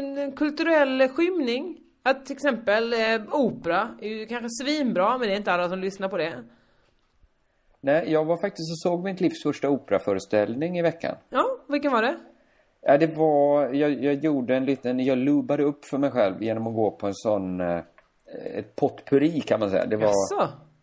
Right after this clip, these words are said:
Speaker 2: det var de föreställningar som ska gå under, eh, nästa säsong. Tvåtusen,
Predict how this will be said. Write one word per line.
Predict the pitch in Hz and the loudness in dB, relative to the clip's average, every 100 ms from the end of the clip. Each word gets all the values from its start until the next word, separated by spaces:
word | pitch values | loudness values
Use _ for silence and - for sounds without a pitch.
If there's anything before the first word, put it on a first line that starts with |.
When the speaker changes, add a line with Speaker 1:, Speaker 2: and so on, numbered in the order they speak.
| _ | _
Speaker 2:
det | - 113 | -4 0
var | 117 113 110 | 4 4 4
de | 113 120 104 | 0 -2 0
föreställningar | 127 110 98 104 101 98 98 | 0 2 0 0 0 -2 -6
som | 98 | -8
ska | - 101 | -8 -6
gå | 101 98 92 104 95 | -4 -2 -2 0 -2
under, | 87 87 90 87 85 85 87 85 82 - | -2 -2 0 0 0 -4 -2 -2 -2 -4
eh, | 80 - | -10 -6
nästa | 104 127 - 151 | -2 -2 0 -2
säsong. | 147 95 - - _ _ - | 0 -4 -6 -14 _ _ -4
Tvåtusen, | 98 101 - 95 90 | -2 -2 -4 -4 -4